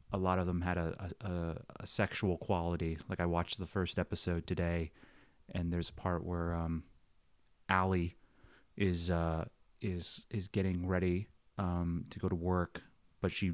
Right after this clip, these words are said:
just learned that her, uh, her ex, this boy who she was an item with since childhood through high school and college, who,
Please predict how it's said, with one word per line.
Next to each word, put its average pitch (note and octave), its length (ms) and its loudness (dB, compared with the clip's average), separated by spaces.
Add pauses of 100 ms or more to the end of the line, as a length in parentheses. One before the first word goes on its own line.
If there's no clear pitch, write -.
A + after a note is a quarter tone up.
just - 280 0
learned F2+ 420 2
that E2+ 200 0
her, E2 440 2 (1080)
uh, E2+ 220 -2
her F2 260 2
ex, - 580 2
this F2+ 220 -2
boy G2 500 4
who E2 440 0 (440)
she - 240 -2
was F2 160 2
an E2+ 100 2
item F#2 320 4
with F2+ 200 0
since - 280 0
childhood F2+ 640 2
through F2 240 -2
high F2+ 140 0
school F2+ 320 -2
and E2+ 100 -2
college, F2 520 0
who, E2+ 280 0